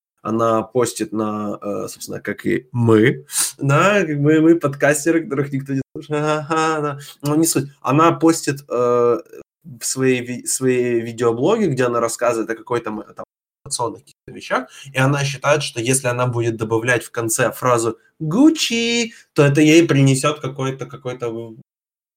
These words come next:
просмотр или что такое, или она просто пытается быть крутой.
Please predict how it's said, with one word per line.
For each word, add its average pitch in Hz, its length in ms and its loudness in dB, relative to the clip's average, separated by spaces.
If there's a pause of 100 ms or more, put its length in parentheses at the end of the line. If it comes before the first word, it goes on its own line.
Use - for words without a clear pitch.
(360)
просмотр 120 540 -2
или 107 80 -4
что 113 220 -8
такое, 117 180 -8
или 127 140 -2
она 131 120 2
просто 139 280 -4
пытается 123 420 -4
быть 117 220 -6
крутой. 120 500 0